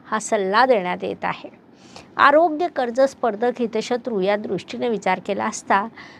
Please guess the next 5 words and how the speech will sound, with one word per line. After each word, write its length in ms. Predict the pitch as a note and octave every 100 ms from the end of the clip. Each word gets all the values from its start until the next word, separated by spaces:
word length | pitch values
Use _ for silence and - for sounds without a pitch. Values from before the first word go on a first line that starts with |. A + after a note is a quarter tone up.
| - -
तूळ 180 | F4 F#4
जातकांसाठी 800 | D#4+ A#3+ A3 G#3+ G#3+ G#3+ G#3 C4+
हा 180 | A#3+
महिना 380 | A#3 G3+ G#3 G3+
सकारात्मक 680 | G#3+ A3 - A3 C4 C4+ D4+